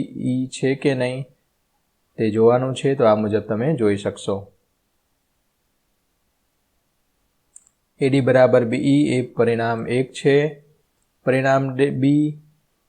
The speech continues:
બીજું છે એ ડી બરાબર એફ સી.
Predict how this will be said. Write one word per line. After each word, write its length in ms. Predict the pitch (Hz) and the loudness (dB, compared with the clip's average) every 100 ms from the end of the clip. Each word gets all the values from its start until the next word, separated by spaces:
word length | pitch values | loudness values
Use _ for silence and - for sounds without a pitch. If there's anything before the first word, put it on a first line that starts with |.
| _ _ - | _ _ -6
બીજું 280 | 131 139 143 | 0 2 2
છે 160 | 135 | 2
એ 260 | 147 123 123 | 2 4 2
ડી 100 | 127 | 2
બરાબર 420 | 120 120 113 117 | 4 4 4 6
એફ 200 | 117 120 | 6 4
સી. 500 | - 139 139 143 143 | -2 -2 -2 -2 -8